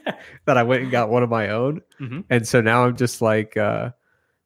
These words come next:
Speaker 2: trying to find ways to use it in a way that, that's not stupid.
Speaker 1: Yeah.
Speaker 2: You know, I'm just like, "Ah, man."
Speaker 1: You're, you're gonna become a Twitch streamer pretty soon.
Speaker 2: Yeah,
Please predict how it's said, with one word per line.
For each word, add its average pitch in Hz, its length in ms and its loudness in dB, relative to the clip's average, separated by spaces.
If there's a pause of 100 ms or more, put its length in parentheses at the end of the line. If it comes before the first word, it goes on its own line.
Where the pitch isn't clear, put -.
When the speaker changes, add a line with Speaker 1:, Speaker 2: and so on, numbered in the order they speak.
(280)
Speaker 2:
trying 113 280 0
to 104 60 -6
find 107 300 -2
ways 107 280 -4
to - 140 -12
use 107 300 -8
it 127 180 -4
in 95 120 -12
a 101 60 -10
way 101 160 -6
that, 98 280 -14
that's - 280 -12
not 92 280 -10
stupid. 110 520 -6 (100)
Speaker 1:
Yeah. 107 120 -12
Speaker 2:
You 107 60 -6
know, 101 120 0
I'm 95 100 -4
just 98 220 -8
like, 98 240 -4
"Ah, 101 200 -4
man." 104 420 -4 (180)
Speaker 1:
You're, 110 240 -12
you're 110 120 -12
gonna 123 180 -8
become 120 260 -12
a 104 60 -10
Twitch - 340 -14
streamer 98 440 -14
pretty 104 280 -14
soon. 113 460 -16
Speaker 2:
Yeah, 135 440 4